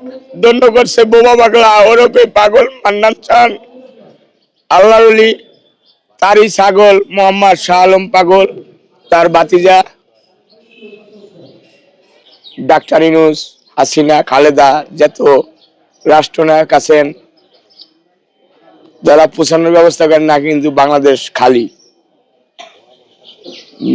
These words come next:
বাবা মরছে, মা মারছে, ছেলে কবরস্থান, দোজখের হেডমাস্টার, কোনো শিক্ষিত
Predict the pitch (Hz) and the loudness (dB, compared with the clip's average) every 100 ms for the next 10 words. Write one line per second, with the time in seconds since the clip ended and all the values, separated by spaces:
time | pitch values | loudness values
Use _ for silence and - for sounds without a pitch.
0 | 120 123 160 160 175 170 170 156 - 160 | -4 0 0 2 0 0 0 -2 -2 0
1 | 160 151 - _ _ _ _ _ _ _ | 0 0 -8 _ _ _ _ _ _ _
2 | 131 143 156 156 160 156 156 156 147 - | -8 -2 0 2 0 0 -2 0 -2 -4
3 | - 151 143 143 - _ _ _ _ _ | 0 2 2 0 -6 _ _ _ _ _
4 | - - 135 143 143 147 143 147 127 - | -20 -6 -2 -2 -2 0 0 0 -2 -2
5 | 143 143 139 135 _ _ _ _ _ _ | 2 2 0 -4 _ _ _ _ _ _
6 | _ - 120 156 151 170 170 165 156 151 | _ -20 -2 -2 0 -2 0 0 0 -2
7 | 180 175 - 190 190 196 - _ _ - | -4 -4 -2 2 4 2 -2 _ _ -20
8 | - - _ _ _ _ _ _ _ _ | -20 -20 _ _ _ _ _ _ _ _
9 | _ _ _ - 175 180 185 190 - 185 | _ _ _ -4 0 0 0 -2 0 0